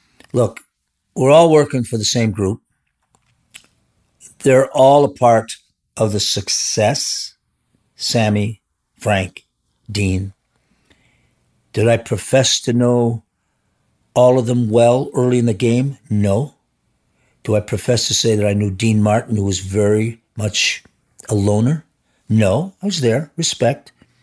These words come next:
Sammy, got to know well. Frank, I got to know well. But the point was, there was, uh,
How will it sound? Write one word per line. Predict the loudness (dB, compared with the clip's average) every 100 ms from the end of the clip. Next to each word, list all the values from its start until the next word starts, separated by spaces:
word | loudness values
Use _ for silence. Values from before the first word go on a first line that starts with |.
| _ _ -12
Sammy, | -6 -2 0 0 0 -4 _ _ _
got | -6 -4
to | -2
know | 0
well. | 0 -2 -4 -8
Frank, | -4 -2 -2
I | -4
got | -4 -6
to | -8
know | -10 -10
well. | -12 -16 _ _ _ _ _ _ _ _
But | 0 0 -2 _
the | -8
point | -4 0 0
was, | 2 0 0 -8 _ _ _ _ _ _ _ _ _ _ _ _ _ _ _ _ -6
there | 0 4
was, | 4 2 -4
uh, | -10